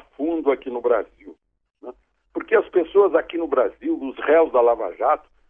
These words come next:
pagam escritórios de advocacia, assim, vinte milhões, dez milhões, é tudo milhões,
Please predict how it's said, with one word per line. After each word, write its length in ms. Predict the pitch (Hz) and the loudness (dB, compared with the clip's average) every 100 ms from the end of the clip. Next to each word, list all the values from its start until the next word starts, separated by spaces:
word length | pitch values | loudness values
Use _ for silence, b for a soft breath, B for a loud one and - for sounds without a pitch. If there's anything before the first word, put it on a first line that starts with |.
| _ | _
pagam 360 | - 196 208 180 | 2 2 2 -4
escritórios 600 | 175 - 151 151 165 156 | -6 -4 -4 2 2 2
de 80 | 127 | 0
advocacia, 760 | 139 123 139 - 123 - 151 139 | -2 -2 -4 -2 -6 -6 -8 -8
assim, 300 | - 151 - _ _ _ - | -6 -10 -10 _ _ _ -8
vinte 220 | 196 180 | -8 -4
milhões, 680 | 180 170 180 180 175 170 147 _ _ _ _ | 0 2 4 2 0 -6 -10 _ _ _ _
dez 200 | 160 185 | 0 0
milhões, 640 | 160 170 170 175 175 160 147 _ _ _ _ - | -2 0 2 2 0 -4 -8 _ _ _ _ -4
é 120 | 175 | -2
tudo 320 | 175 208 190 175 | -2 -2 0 0
milhões, 720 | 175 185 165 160 180 190 | -2 -4 2 2 2 -2